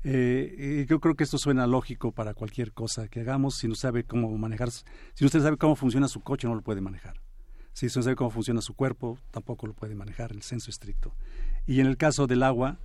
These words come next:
eh, que es en este caso el noventa y siete por ciento del agua que tenemos es subterránea y el solo el tres por ciento del agua es superficial, y este tres por ciento,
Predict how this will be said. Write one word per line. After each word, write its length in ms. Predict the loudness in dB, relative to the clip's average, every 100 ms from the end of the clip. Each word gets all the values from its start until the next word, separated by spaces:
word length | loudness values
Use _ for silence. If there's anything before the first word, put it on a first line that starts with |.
| -12 -10 -8
eh, 420 | -4 -2 -2 -4 0
que 80 | 2
es 300 | 2 -2 -6
en 120 | -4
este 180 | -4 -2
caso 240 | -2 0 0
el 80 |
noventa 320 | 0 0 0 0
y 60 |
siete 240 | 0 0 -2
por 160 | -4
ciento 260 | -2 -2 -2
del 140 | -4
agua 160 | -4 -6
que 60 |
tenemos 300 | -6 -6 -6 -10
es 60 |
subterránea 580 | -12 -8 -4 -2 -4 -6 -12 -20 -18 0
y 120 | 0
el 80 | 2
solo 240 | 2 2
el 100 | 2
tres 220 | 0 0
por 160 | -2 -4
ciento 320 | -2 -2 -2
del 120 | -4
agua 300 | -4 -6 -8 -10 -10
es 120 | -8
superficial, 680 | -8 -10 -8 -4 0 0 -2 -10 -12 2
y 80 | 2
este 180 | 4 2
tres 220 | 2 2
por 180 | 0 2
ciento, 480 | 2 2 0 -8